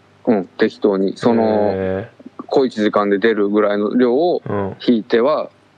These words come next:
Speaker 1: 全部だ、使って、また引いて、
Speaker 2: へー。
Speaker 1: 使ってってやるので、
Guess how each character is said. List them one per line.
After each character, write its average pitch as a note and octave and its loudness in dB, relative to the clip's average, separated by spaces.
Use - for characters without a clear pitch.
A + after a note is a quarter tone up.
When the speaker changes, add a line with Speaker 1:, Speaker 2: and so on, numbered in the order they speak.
Speaker 1:
全 A2 0
部 F#2+ 0
だ、 G2 0
使 - -2
っ F#2+ -4
て、 F3+ -2
ま A2+ 0
た - -2
引 G2+ -2
い F#2 -4
て、 A2+ -2
Speaker 2:
へ A2+ 2
ー。 G2+ 0
Speaker 1:
使 G2+ 0
っ G2+ -2
て F3+ 2
っ - -8
て - -12
や G#2 4
る F#2+ -2
の F#2+ -4
で、 F3+ 2